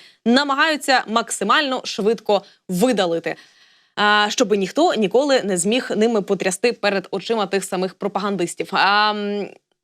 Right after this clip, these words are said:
можливо, знаєте, все це відбувається тому, що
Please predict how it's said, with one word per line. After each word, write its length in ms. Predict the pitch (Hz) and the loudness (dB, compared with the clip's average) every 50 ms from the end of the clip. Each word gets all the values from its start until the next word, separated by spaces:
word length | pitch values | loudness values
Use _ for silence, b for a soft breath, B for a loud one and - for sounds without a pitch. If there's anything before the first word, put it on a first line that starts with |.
| _ - | _ -6
можливо, 600 | 233 247 285 302 370 440 427 403 381 359 330 294 | -2 0 2 2 2 2 4 4 4 4 2 2
знаєте, 420 | 240 269 311 320 302 302 277 262 240 | 2 2 0 0 2 2 2 0 0
все 160 | - 294 285 | 0 -4 -6
це 120 | 285 254 | -6 -6
відбувається 520 | 240 208 202 220 247 277 277 262 254 254 220 | -6 -6 -4 0 0 2 0 0 -4 -8 -8
тому, 220 | 247 247 269 277 | -8 -6 -6 -6
що 360 | - - - 277 262 247 - | -6 -2 0 0 0 0 -2